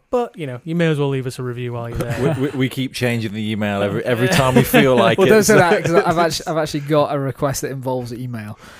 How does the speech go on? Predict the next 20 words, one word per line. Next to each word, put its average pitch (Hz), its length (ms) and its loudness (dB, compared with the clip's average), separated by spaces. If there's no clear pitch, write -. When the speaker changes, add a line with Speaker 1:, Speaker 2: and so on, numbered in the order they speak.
Speaker 2:
Oh 156 260 6
Speaker 3:
Um, 151 60 0
Speaker 2:
my 165 280 -8
God. 95 280 -14
Speaker 3:
this 165 160 2
is 160 100 0
a 151 60 4
shameless, 147 400 0
uh, 139 160 0
shameless 143 640 -2
one 139 220 -2
that's 123 180 -12
nothing 135 220 -8
to 139 80 -8
do 127 40 -6
with 120 80 -10
the - 60 -8
podcast, 110 140 -10
really. 123 340 -4
Um, 143 400 -4